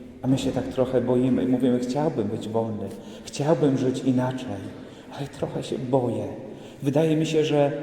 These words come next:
ten grzech to już tak się do mnie przykleił, ja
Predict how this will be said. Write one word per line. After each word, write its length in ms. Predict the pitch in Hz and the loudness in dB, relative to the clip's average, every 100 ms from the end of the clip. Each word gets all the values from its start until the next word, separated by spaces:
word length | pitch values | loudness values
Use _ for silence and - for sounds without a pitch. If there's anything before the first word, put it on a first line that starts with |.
| - - - - - | -8 -10 -12 -14 0
ten 160 | 143 | 4
grzech 300 | 139 135 151 | 6 6 4
to 100 | - | 4
już 380 | 139 135 135 - - - | 4 6 4 0 -4 -2
tak 140 | 156 | -2
się 140 | - 135 | -2 2
do 160 | 151 | 4
mnie 160 | 147 139 | 4 2
przykleił, 640 | - 131 - 156 151 147 | 0 -4 2 6 6 6
ja 260 | 143 139 | 4 4